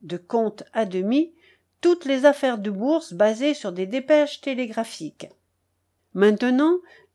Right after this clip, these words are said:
il prétend que je me suis engagé pour les affaires de Bourse basées sur les délibérations du Conseil des ministres. Mais cela n'est point.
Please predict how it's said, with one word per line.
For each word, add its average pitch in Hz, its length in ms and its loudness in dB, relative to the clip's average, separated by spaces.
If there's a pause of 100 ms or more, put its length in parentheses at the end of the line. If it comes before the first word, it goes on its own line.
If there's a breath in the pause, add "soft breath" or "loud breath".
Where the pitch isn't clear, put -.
il 240 240 0
prétend 320 420 4
que 247 60 2
je 240 80 -4
me 247 100 2
suis 247 300 -4
engagé 269 480 2
pour 226 180 -4
les 214 220 -2
affaires 208 320 -4
de 175 100 -6
Bourse 262 540 0 (320 loud breath)
basées 240 420 2
sur 202 220 -6
les 196 100 0
délibérations 220 800 0
du 233 120 -2
Conseil 254 360 -2
des 233 140 -2
ministres. 208 680 0 (420)
Mais 180 280 -2
cela 170 320 -6
n'est - 220 -12
point. 269 320 0